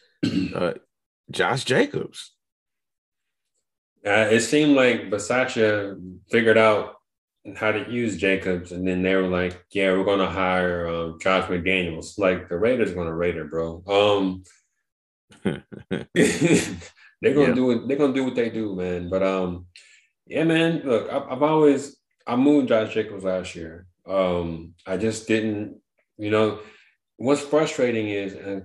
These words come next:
Speaker 1: kinda goes back to that whole thing I just said about C M C, right? Like, we get done with the fantasy offseason, then we get done with the actual N F L offseason, and you get, like, six months of just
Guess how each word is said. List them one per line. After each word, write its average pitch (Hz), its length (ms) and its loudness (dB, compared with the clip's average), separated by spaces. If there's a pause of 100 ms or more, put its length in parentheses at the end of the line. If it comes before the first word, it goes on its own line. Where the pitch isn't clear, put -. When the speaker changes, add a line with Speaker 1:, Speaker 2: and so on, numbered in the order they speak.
Speaker 1:
kinda 160 220 -2
goes 139 240 4
back 113 220 4
to 104 80 -8
that 101 240 -4
whole 98 280 0
thing 95 240 -2
I 92 60 -2
just 92 180 -6
said 95 140 -2
about 90 240 0
C 98 180 -6
M 92 140 -2
C, 90 260 -6
right? 87 340 -6
Like, 92 320 -2 (280)
we 107 80 -2
get 131 220 4
done 120 280 2
with 113 160 2
the 104 80 -4
fantasy 101 500 -2
offseason, 90 720 -8
then 98 100 -2
we 117 80 4
get 120 100 0
done 113 160 4
with - 20 -4
the 101 80 -2
actual 104 300 -4
N 101 80 -4
F 98 140 -8
L 104 140 2
offseason, 95 520 -2
and 85 160 -6
you 104 60 -6
get, 110 200 2
like, 95 200 -2
six - 440 -6
months 120 300 0
of 90 140 -6
just 90 500 -4